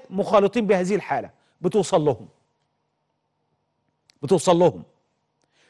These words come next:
الصين كان بتعمل ده من خلال ال-، ال-، التكنولوجيا، ال-، ال-، البيج داتا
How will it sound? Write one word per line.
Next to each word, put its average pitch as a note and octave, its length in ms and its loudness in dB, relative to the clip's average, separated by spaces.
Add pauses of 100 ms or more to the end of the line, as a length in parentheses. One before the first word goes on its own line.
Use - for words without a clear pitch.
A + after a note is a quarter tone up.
(160)
الصين B3 300 2
كان A3+ 160 4
بتعمل A#3 400 2
ده C#4 180 4 (260)
من E3 140 -4
خلال B3+ 460 4 (160)
ال-، F3 300 -2
ال-، E3+ 220 0
التكنولوجيا، E3+ 800 2 (1400)
ال-، D#3 300 -2
ال-، C#3+ 240 -4
البيج E3+ 240 2
داتا E3 340 2